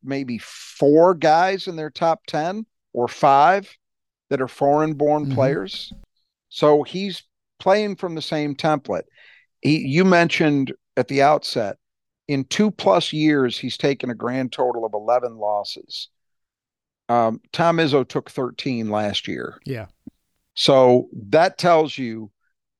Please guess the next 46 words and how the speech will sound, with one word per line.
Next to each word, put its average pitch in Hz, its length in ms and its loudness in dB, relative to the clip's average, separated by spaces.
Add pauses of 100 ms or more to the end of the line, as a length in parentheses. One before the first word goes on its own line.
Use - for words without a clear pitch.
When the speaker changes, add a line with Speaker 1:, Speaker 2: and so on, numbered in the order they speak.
Speaker 1:
now 147 140 -2
granted, 151 360 2
the 127 80 -8
Pac-twelve 147 840 0 (280)
has 123 200 -12
not 143 260 0
been 139 200 -2
the 127 100 -6
league 127 280 -8
the 120 80 -8
Big 110 260 -6
Ten 147 220 2
has 104 160 -4
been. 101 260 -6
It's 104 140 -12
been 127 160 0
a 127 40 0
weak 135 300 -4
league 104 380 -2 (380)
overall, 110 460 2
so 139 160 -2
that 131 160 2
helps 139 300 0
a 123 60 -10
little 123 240 -6
bit 127 200 -6
with 123 140 -10
that 123 180 -4
record. 131 460 -2 (360)
But 147 280 2
make 175 260 -2
no 147 140 -4
mistake, 110 480 -8
this 160 180 -4
is 147 60 -2
a 143 60 0
guy 123 340 2
who's, 113 300 -12 (520)
in 143 140 -4
his 127 160 -4
first 175 360 0
head 147 220 0
coaching 127 460 -2
job, 107 360 -4 (340)
has 117 400 0
just 131 600 2